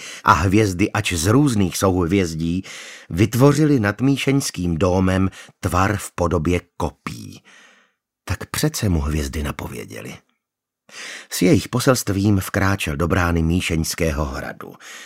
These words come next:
Čekal tam na něj komorník. „To je dost, že jdeš. Už tady na tebe čekám půl hodiny,“ uvítal ho bez pozdravu. Filoaster se na něj podíval soustředěným, uhrančivým pohledem, který se dlouho učil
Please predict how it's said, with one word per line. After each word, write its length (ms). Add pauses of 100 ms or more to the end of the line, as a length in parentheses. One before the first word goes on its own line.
(160)
Čekal 400
tam 220
na 80
něj 160
komorník. 720 (300)
„To 180
je 200
dost, 320
že 180
jdeš. 360 (580)
Už 220
tady 260
na 100
tebe 200
čekám 460
půl 220
hodiny,“ 420 (400)
uvítal 500
ho 120
bez 200
pozdravu. 520 (720)
Filoaster 680
se 160
na 100
něj 180
podíval 500
soustředěným, 1000
uhrančivým 800
pohledem, 600 (520)
který 260
se 140
dlouho 300
učil 440